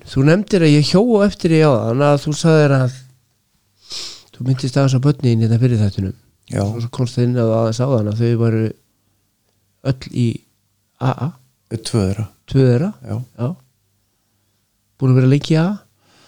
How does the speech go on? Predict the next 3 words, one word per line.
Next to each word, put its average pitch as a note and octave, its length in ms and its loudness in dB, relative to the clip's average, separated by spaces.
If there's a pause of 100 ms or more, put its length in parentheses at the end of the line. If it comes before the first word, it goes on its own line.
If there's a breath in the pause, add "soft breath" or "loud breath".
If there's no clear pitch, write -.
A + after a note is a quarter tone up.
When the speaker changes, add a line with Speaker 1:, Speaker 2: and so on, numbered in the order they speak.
(1600 soft breath)
Speaker 2:
Eh, - 1300 -12
eitt - 400 -6
ár G2+ 260 -2